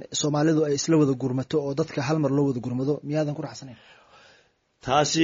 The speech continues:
Speaker 2: waa isla midkii weeyaan. Laakiinse de ma eg, maxmaan kuu sheegayaa? Haddii, eg, haddii si guud wax loo wada ururiyo oo loogu qaybiyo si siman gobollada loogu qaybiyana,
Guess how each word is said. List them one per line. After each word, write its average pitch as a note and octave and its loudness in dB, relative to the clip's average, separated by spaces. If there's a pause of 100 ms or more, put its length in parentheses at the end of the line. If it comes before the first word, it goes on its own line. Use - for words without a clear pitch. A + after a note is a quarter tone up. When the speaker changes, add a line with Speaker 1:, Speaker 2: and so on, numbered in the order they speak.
(120)
Speaker 2:
waa D#3 4
isla D#3+ -2
midkii D#3+ -2
weeyaan. E2 0
Laakiinse D3 2
de D3 0
ma E3+ 0
eg, E3+ 2 (460)
maxmaan B2 0
kuu E3 0
sheegayaa? G2 2 (840)
Haddii, A#2 0 (500)
eg, C3 2 (140)
haddii B2 0 (120)
si - 0
guud E3+ 2
wax C#3+ 2
loo D#3+ 6
wada C3+ 4
ururiyo B2 2
oo A2+ 2 (180)
loogu C3 4
qaybiyo A#2 2
si - -4
siman A2+ 0 (120)
gobollada G#2 0 (100)
loogu G#2 -2
qaybiyana, G#2 0